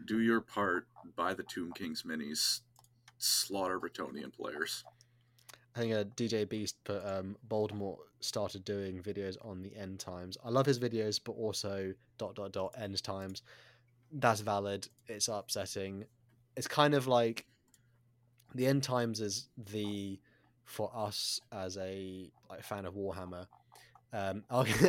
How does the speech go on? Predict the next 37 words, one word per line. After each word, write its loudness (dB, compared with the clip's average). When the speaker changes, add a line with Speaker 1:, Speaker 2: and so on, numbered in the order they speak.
Speaker 2:
Andy's 4
gonna 4
pop -6
off -8
for -12
a -10
second. -10
Um, 6
the 6
end 8
times 6
is 0
basically 2
the -6
episode. 0
i-, -10
it's -2
the 0
sequel 2
trilogy 0
for 0
us 2
<laughs> 0
in 8
terms 4
of -6
Warhammer 0
fandom. -4
Like, 0
it's, -2
it's 0
even 6
in 2
style, 6
like, 0
it's -4
like -2